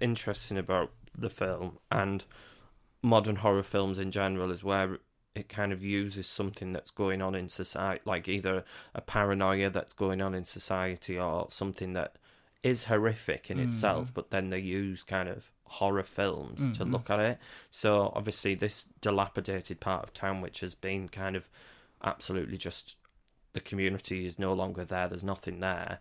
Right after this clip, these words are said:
Speaker 2: Mm.
Speaker 1: The only, the police just presume that everybody who is there is some kind of meth head, paranoid, mentally ill person.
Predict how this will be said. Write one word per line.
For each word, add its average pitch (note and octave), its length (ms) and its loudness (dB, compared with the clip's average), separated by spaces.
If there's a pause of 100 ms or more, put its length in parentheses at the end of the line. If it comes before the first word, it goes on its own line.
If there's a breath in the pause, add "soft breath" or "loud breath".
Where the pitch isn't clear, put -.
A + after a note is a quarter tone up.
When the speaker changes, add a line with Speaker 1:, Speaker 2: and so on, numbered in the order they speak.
(120)
Speaker 2:
Mm. A2 340 2 (440)
Speaker 1:
The G#2 100 6
only, F#2+ 340 2
the A#2+ 80 -4
police G2 340 0
just - 240 -10
presume F#2 360 -4
that - 140 -4
everybody F#2 540 -2
who F#2 180 -4
is F2+ 140 -8
there F2+ 380 0
is F#2 100 -4
some F#2 320 -4
kind F#2 260 -2
of F#2 120 -6
meth - 560 -8
head, F#2 360 -6
paranoid, F#2 560 -2
mentally - 520 -4
ill E2+ 120 -2
person. F#2+ 680 -4